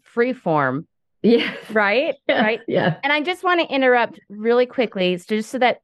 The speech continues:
Speaker 1: people understand your accent. So you're not from Australia, you're from the U K, right?
Speaker 2: I'm from the U K, yes. I, I, I've worked all over. I did live in Australia for a year. Um,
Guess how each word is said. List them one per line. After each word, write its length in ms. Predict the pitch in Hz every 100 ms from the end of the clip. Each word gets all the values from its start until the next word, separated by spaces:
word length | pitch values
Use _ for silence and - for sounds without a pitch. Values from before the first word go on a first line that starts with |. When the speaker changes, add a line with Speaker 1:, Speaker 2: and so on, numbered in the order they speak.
| _
Speaker 1:
people 260 | 220 220 214
understand 640 | 196 202 - 202 185 185
your 200 | 180 185
accent. 460 | 180 151 - 156 -
So 240 | 165 165 - _ _
you're 180 | 208 220
not 280 | 233 262 -
from 340 | - 320 330
Australia, 600 | - 185 180 - 160 165
you're 180 | 180 196
from 600 | 190 226 190 185 180 180 _ _ _
the 60 | 202
U 120 | 202
K, 380 | 202 359 160 -
right? 340 | 170 151 262 -
Speaker 2:
I'm 160 | 226 226
from 180 | 262
the 100 | 240
U 200 | 233 233
K, 280 | 226 214 156
yes. 280 | 156 151 147
I, 280 | 190 113 170
I, 260 | 185 - 175
I've 120 | 175
worked 300 | 226 226 220
all 140 | 185
over. 160 | 180 180
I 40 |
did 200 | 185 190
live 140 | 185 -
in 60 | 180
Australia 480 | 156 165 151 147 151
for 60 |
a 80 | 143
year. 340 | 143 143 226 -
Um, 500 | 175 175 170 170